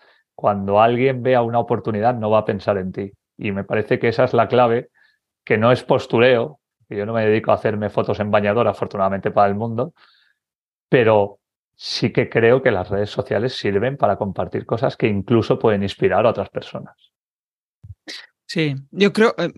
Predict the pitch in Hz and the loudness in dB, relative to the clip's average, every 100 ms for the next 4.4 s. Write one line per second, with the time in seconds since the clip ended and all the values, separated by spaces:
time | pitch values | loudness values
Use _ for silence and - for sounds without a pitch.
0 | - 170 202 233 202 190 - 202 175 147 | -4 2 4 4 4 0 0 0 0 -2
1 | 143 165 147 139 135 139 143 160 160 156 | -4 -4 -2 -2 -2 -2 -2 -2 -2 -2
2 | 160 175 190 156 156 156 156 143 147 147 | -2 -2 -2 -4 -2 -2 -2 -2 -6 -2
3 | 156 147 139 127 139 143 170 170 165 160 | 0 0 -2 -6 -6 0 2 2 2 2
4 | 180 185 196 | 2 2 0